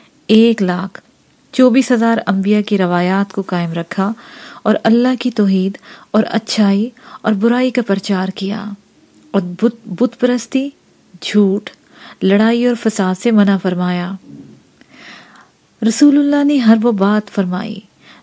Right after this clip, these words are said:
جو ایک لاکھ چوبیس ہزار انبیاء نے کی، لیکن ایک بات نہیں دہرائی کہ میرے بعد کوئی اور نجات دہندہ بھی آئے گا، بلکہ اللہ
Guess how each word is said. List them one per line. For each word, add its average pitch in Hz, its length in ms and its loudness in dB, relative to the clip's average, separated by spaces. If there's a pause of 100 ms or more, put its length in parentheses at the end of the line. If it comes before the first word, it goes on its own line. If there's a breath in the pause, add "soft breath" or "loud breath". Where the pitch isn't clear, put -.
جو - 140 -2 (160)
ایک 233 380 2
لاکھ 180 440 -2 (380 loud breath)
چوبیس 254 420 2
ہزار 220 340 2
انبیاء 190 360 0
نے 185 160 0
کی، 202 280 -8 (500)
لیکن 190 300 2 (200)
ایک 220 300 4
بات 214 300 2
نہیں 196 220 4
دہرائی 185 420 -2 (680 soft breath)
کہ 196 100 0
میرے 220 480 4
بعد 202 400 0 (340 soft breath)
کوئی 220 180 2 (100)
اور 220 280 4
نجات 202 500 2
دہندہ 185 420 2
بھی 220 160 2
آئے 185 220 2
گا، 185 200 -6 (640)
بلکہ 190 340 0
اللہ 214 240 4